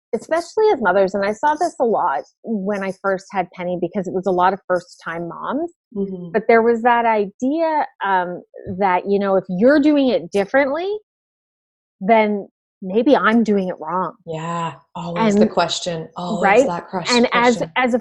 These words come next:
Speaker 1: first-time mother, you're already struggling.
Speaker 2: Mm-hmm.
Speaker 1: And then you're like, "Oh, well, if they're doing it differently, then am I doing it wrong?" And you
Speaker 2: Mm-hmm.
Speaker 1: start to question yourself.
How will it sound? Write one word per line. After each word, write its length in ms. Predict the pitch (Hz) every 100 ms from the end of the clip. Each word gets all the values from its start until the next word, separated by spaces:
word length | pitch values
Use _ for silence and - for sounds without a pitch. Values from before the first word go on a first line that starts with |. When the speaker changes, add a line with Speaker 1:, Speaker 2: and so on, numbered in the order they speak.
| -
Speaker 1:
first-time 580 | 302 302 - - 220 196
mother, 520 | 247 339 202 170 170
you're 220 | 202 254 302
already 420 | 311 226 277 262
struggling. 680 | - - 165 - 139 90 - _ -
Speaker 2:
Mm-hmm. 280 | 170 160 233 - _ 226
Speaker 1:
And 200 | 220 226
then 200 | 254 247
you're 120 | 233
like, 180 | 190 185
"Oh, 220 | 214 233
well, 240 | 202 185 185
if 80 | 185
they're 160 | 220 226
doing 260 | 220 214 190
it 120 | -
differently, 540 | 214 202 233 175 185 175
then 160 | 190 180 -
am 140 | 196
I 120 | 190
doing 280 | 202 202 196
it 100 | 185 180
wrong?" 440 | 165 190 311 392 - _
And 440 | 180 165 165 233 233
you 80 | 226
Speaker 2:
Mm-hmm. 60 |
Speaker 1:
start 220 | 247 226 226
to 60 |
question 440 | - 190 180 - 190
yourself. 480 | 175 - 240 262